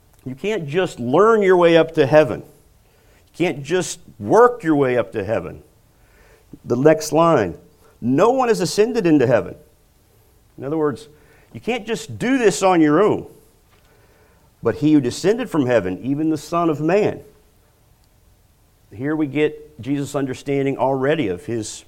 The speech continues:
pre-incarnate nature. He, he gets who he is at this point.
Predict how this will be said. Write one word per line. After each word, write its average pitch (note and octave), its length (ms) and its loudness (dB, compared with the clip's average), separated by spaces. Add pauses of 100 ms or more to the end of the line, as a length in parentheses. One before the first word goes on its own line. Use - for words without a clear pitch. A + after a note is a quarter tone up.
pre-incarnate D3+ 920 -4
nature. F3 400 -8
He, B2+ 240 -8
he D3 240 -10
gets E3+ 420 -8
who C#3+ 120 -2
he C#3+ 300 -8
is - 360 -14
at - 120 -20
this G2+ 160 -14
point. F2 300 -12